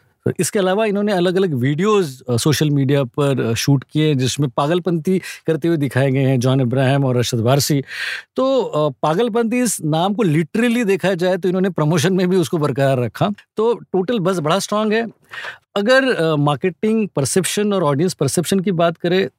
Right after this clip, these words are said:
तो वो बहुत, अ, पॉजिटिविटी के साथ है, बड़ा पॉजिटिव बज़ है इसको लेकर। और हाँ, अगर हम इसके रिलीज प्लान को अगर डिस्कस करें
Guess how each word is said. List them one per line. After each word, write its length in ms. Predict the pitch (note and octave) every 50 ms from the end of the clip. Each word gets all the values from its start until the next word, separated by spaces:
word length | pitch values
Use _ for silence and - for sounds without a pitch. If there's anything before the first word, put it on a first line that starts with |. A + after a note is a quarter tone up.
| _
तो 200 | - D#3 D#3+ D#3+
वो 400 | D3+ C3 B2+ C#3+ D#3 F3 - - _ _ _ _ _ _ -
बहुत, 300 | A#2+ A2 G#2+ B2 B2+ C#3
अ, 460 | C3+ _ _ - - B2 A#2+ A#2 A2+
पॉजिटिविटी 640 | A2 - - A#2+ G#2+ A2+ A#2+ - C3 B2+ B2+ B2+ C#3
के 100 | - D3
साथ 240 | - - C3+ C#3 B2+ -
है, 80 | - C3 - _ _ _ _ _ - - G#2+
बड़ा 160 | G#2 A2 A2+
पॉजिटिव 460 | A2+ A2+ G#2+ A2+ A#2 - A2 G#2 - - -
बज़ 240 | A2+ B2+ C3+ B2 B2+
है 60 | D3
इसको 260 | C#3 C3+ - - - D3
लेकर। 380 | C#3+ C#3+ C3+ - - F3+ G3 - - - - - - - - - - _ - -
और 120 | D#3+ D#3
हाँ, 280 | A#2+ D#3+ E3+ C3+ A2 -
अगर 140 | - C#3 D3+
हम 140 | D3+ E3+ E3
इसके 200 | C#3+ - - A#2+
रिलीज 280 | A#2+ B2 C3 E3+ F3+ -
प्लान 240 | - G3+ G3 G3+
को 60 | G3 G#3
अगर 140 | G3 G3
डिस्कस 380 | F3+ D3+ C#3 - - - D#3 -
करें 220 | - - B2+ E3